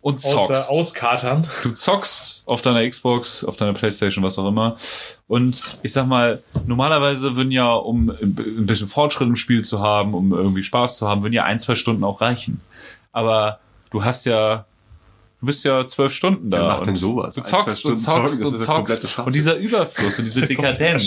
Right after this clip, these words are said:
Speaker 2: Schwachsinn.
Speaker 1: ne? Du hast halt nichts zu tun und, äh, so steigern sich natürlich diese, und man sucht irgendwas, woran man Spaß hat, exzessiv. Es wird immer exzessiver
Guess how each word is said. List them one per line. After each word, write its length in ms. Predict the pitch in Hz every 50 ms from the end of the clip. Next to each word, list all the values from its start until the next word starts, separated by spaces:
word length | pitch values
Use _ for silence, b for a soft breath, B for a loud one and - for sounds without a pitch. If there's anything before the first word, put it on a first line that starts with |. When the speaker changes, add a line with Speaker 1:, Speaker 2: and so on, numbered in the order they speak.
| 95 -
Speaker 2:
Schwachsinn. 460 | - 110 - - - - - - - 113
Speaker 1:
ne? 280 | 123 147 170 180 185 - - - -
Du 60 | 120
hast 160 | 123 139 139 -
halt 120 | 160 147
nichts 280 | 147 160 - - - -
zu 100 | - 165
tun 460 | 151 - - 220 202 160 120 98 98
und, 360 | 98 101 101 101 98 - - - 101
äh, 340 | 101 104 104 104 104 104 101 B B B B B B B B B B B B
so 160 | B - -
steigern 580 | 127 - - - 147 139 180 214 190 180 151 127
sich 160 | 110 110 92 113
natürlich 460 | 101 98 - - 107 101 101 98 98
diese, 500 | - 98 92 98 98 95 95 92 92 95 B B B B B B B B B
und 100 | 110 107
man 140 | 110 113 110
sucht 320 | 104 117 143 143 - - 139
irgendwas, 540 | 143 143 139 135 131 127 131 131 127 -
woran 180 | 120 110 120 120
man 100 | 123 113
Spaß 460 | - - - 117 120 127 131 - -
hat, 380 | 127 123 123 120 - - - - -
exzessiv. 720 | - 110 - - - 123 113 - - - 139 139 139 143 107
Es 100 | 95 -
wird 80 | 107 82
immer 220 | - 113 131 - -
exzessiver 800 | 123 123 - - 127 - - - 131 131 139 147 151 165 165